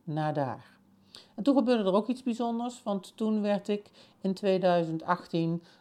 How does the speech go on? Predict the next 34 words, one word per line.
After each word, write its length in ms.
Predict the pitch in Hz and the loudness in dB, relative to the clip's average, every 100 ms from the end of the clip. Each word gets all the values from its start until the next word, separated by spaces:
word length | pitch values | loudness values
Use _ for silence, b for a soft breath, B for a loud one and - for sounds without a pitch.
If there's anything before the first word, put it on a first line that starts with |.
| b | b
eh, 140 | 170 | -4
benaderd 640 | 156 165 175 170 151 151 - | 0 0 2 2 0 -2 -6
door, 400 | 147 156 147 143 | 0 4 4 2
eh, 140 | - 139 | 0 0
Leerdam, 720 | 143 147 139 147 190 262 269 208 | 2 2 4 6 6 4 -4 -6
eh, 180 | 185 175 | -4 -4
via 260 | - 170 156 | -2 0 2
mail. 520 | 160 180 220 247 254 B B B | 2 4 4 0 -2 B B B
Eh, 280 | 196 190 180 | 2 4 6
want 340 | 175 185 180 | 4 2 2
iemand 260 | 185 180 170 | 0 0 2
had 120 | 175 | -2
mij 100 | 160 | -2
op 60 | 139 | -6
de 60 | |
site 340 | - 196 196 196 | -6 -2 -2 -4
gevonden 380 | 160 180 170 165 | -8 -6 -6 -6
en 60 | |
die 120 | 160 | -8
vroeg 200 | 160 160 | -6 -8
of 160 | 160 156 | -8 -12
ik 100 | 165 | -10
in 140 | 156 | -8
Leerdam 480 | 151 147 143 151 147 B B | -6 -4 0 0 0 B B
op 160 | 175 - | -8 -6
die 100 | 151 | -2
begraafplaats 640 | 156 - 170 156 139 127 | -2 0 -2 -2 -8 -6
wilde 180 | 139 127 | -6 -6
komen 300 | 127 135 127 | -6 -8 -8
staan. 240 | - 135 160 | -12 -12 -6
Dat 120 | 160 | -4
heb 100 | 190 | -4
ik 80 | - | -4
gedaan, 480 | 156 175 202 277 | 0 0 0 -4